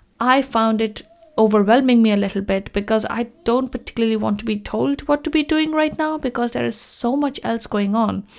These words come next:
So if you're like me, which I assume you are, because otherwise you would not be listening to my podcast, then try my method of just live it, limiting your time,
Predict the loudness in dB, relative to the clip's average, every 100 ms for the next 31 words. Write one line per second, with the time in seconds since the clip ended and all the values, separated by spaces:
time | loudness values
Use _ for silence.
0 | -20 -20 -20 -4 0 4 4 6 8 8
1 | 6 4 4 4 4 2 0 0 -4 0
2 | 0 0 0 0 2 4 4 4 2 -2
3 | -4 -2 0 0 0 0 0 0 0 2
4 | 2 2 0 -2 -2 -2 2 4 4 2
5 | -4 -4 -4 -2 -4 -10 -18 -18 -20 _
6 | 4 6 4 2 -6 0 4 4 2 0
7 | -2 -4 -6 -6 -6 -6 -4 -2 -2 2
8 | 2 2 -2 2 4 4 2 0 2 0
9 | -2 -2 -2 -4